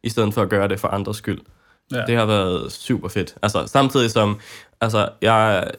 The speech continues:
Speaker 1: øh, studerer jo musik, og jeg spiller i en masse forskellige projekter og sådan nogle ting. Så vi har jo stadigvæk arbejdet, øh, og vi har stadigvæk set hinanden,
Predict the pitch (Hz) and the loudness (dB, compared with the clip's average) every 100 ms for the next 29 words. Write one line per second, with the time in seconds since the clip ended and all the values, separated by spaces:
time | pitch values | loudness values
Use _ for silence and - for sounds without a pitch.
0 | _ - 113 107 107 117 110 107 117 175 | _ -2 2 2 0 0 2 0 0 -2
1 | - 117 117 120 117 113 104 110 107 107 | 2 0 0 0 2 2 2 -2 -2 -6
2 | 110 113 107 101 110 107 104 - 62 107 | -4 -2 -2 -4 -4 -4 -4 -4 -6 -4
3 | 110 82 - - _ - 107 110 104 101 | -4 -4 -6 -8 _ -2 0 2 2 2
4 | 127 127 104 98 101 101 90 82 - - | 2 2 2 0 0 0 -2 -6 -6 -2
5 | 107 98 95 92 90 107 101 - 101 - | 0 0 -2 -4 -2 -2 -2 -2 -4 -4
6 | 98 92 95 | -6 -6 -8